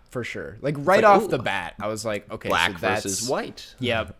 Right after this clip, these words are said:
Speaker 1: <laughs> Yeah.
Speaker 2: And then it's like, "Okay, Nina, she wear-, is wearing white, and now she's going out to a club, and she's about to make a
Speaker 1: Wear-,
Speaker 2: bad decision, so she
Speaker 1: she's
Speaker 2: puts
Speaker 1: wearing
Speaker 2: on black."
Speaker 1: black, yeah.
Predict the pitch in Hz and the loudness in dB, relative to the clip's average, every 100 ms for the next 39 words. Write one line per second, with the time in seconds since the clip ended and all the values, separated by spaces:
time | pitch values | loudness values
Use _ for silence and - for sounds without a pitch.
0 | _ - 127 151 151 110 120 113 175 110 | _ -12 -10 -4 -2 0 0 0 0 0
1 | 110 - - - 156 104 90 110 151 82 | -2 -4 -4 -2 -4 -4 -4 -6 -8 -10
2 | - - 92 87 - 95 90 87 95 87 | -10 -6 -6 -6 -6 -4 -4 -4 -6 -4
3 | 85 120 104 78 80 80 95 95 90 - | -2 -2 -2 -10 -12 -12 -8 -6 -6 -8
4 | 82 - 104 117 - - 87 - - 95 | -12 -4 -2 -2 -6 -12 -10 -10 -8 -10
5 | 156 85 90 85 127 104 87 - 117 107 | -8 -8 -8 -6 -8 -8 -10 -12 -10 -6
6 | 101 90 80 78 92 95 98 110 90 - | -6 -6 -6 -4 -2 -2 -2 -4 -6 -10
7 | 101 85 71 | -6 -6 -8